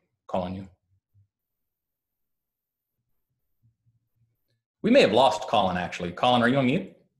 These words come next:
Cool, how about you?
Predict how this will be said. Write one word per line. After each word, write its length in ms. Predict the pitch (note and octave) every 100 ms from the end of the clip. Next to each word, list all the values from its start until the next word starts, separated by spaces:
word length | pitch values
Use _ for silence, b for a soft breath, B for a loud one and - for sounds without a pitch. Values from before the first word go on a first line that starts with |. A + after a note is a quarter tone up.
| _ - _ _ _ _ _ _ _ _ _ _ _ _ _ _ _ _ _ _ _ _ _ - _ _ _ _ _ -
Cool, 180 | G#3 C#3+
how 80 | C#3
about 180 | C#3+
you? 220 | C3 F#2+